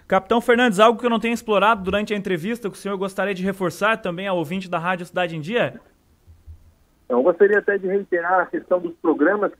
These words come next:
Speaker 2: são desenvolvidos pelo Corpo de Bombeiros, né? Principalmente o, o programa que nós temos, que é o Projeto Golfinho, na qual a gente tem a formação de crianças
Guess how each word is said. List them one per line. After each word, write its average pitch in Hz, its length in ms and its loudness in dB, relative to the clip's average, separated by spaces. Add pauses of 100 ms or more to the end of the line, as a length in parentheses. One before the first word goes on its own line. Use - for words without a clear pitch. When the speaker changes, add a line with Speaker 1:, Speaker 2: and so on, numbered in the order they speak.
Speaker 2:
são 160 120 0
desenvolvidos 147 500 -2
pelo 151 180 2
Corpo 160 260 0
de 143 60 -10
Bombeiros, 139 560 2
né? 143 180 0 (460)
Principalmente 170 720 2
o, 147 340 0
o 123 140 -10
programa 147 400 6
que - 80 -18
nós 151 200 -8
temos, 156 280 0
que 151 80 4
é 139 40 8
o 143 100 0
Projeto 143 440 0
Golfinho, 170 600 -2 (220)
na 120 100 4
qual 143 200 4
a 139 40 0
gente 151 240 -8 (100)
tem 151 100 -2
a 147 60 0
formação 156 540 2
de 151 80 -12 (100)
crianças 151 540 2